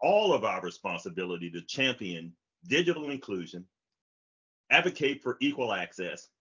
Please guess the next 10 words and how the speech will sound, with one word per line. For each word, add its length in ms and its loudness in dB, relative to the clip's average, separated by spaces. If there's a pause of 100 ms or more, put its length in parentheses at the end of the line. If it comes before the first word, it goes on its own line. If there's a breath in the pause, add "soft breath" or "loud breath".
(120)
and 140 0
to 140 -6
embrace 680 0 (280)
all 240 0
the 100 2
technologies, 960 -10 (1500)
all 240 8
of 180 -6
technology's 760 -2
potential 680 -4